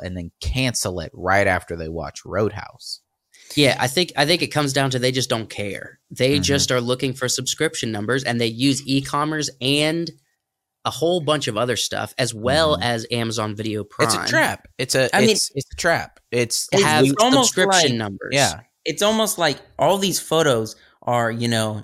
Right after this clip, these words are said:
Speaker 3: Jake Gyllenhaal without his shirt on. You know, it's like Amazon Prime is,
Speaker 1: Yeah.
Speaker 3: you know, they're, they're showing off Jake
Speaker 1: You know what
Speaker 3: Gyllenhaal's
Speaker 1: their market
Speaker 3: body
Speaker 1: is?
Speaker 3: for their, for their, uh,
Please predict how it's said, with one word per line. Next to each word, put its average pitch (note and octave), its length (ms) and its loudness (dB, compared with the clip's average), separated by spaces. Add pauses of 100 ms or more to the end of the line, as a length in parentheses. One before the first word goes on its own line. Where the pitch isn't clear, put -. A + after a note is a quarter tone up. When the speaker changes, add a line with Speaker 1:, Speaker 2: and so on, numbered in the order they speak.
(120)
Speaker 3:
Jake C3 240 0
Gyllenhaal A#2+ 420 0
without A#2 240 0
his A2 140 -4
shirt D#3+ 300 2
on. G#2+ 280 0 (240)
You B2+ 120 -2
know, B2 180 2
it's B2 160 -4
like D#3+ 180 2
Amazon C#3+ 400 0
Prime C3+ 460 0
is, A#2 400 -2 (180)
Speaker 1:
Yeah. B2+ 220 2
Speaker 3:
you A#2+ 80 2
know, A2 360 0 (420)
they're, D3 360 2 (220)
they're D#3 120 2
showing D#3+ 320 2
off C3+ 320 0 (280)
Jake C3+ 320 -2
Speaker 1:
You C3 180 2
know E3+ 120 -2
what F3+ 100 0
Speaker 3:
Gyllenhaal's - 80 2
Speaker 1:
their C3 80 2
market A#2+ 400 2
Speaker 3:
body G2 100 0
Speaker 1:
is? C3 60 -2
Speaker 3:
for B2+ 100 0
their, C3 280 2 (440)
for - 180 -2
their, B2 400 0
uh, A#2+ 180 2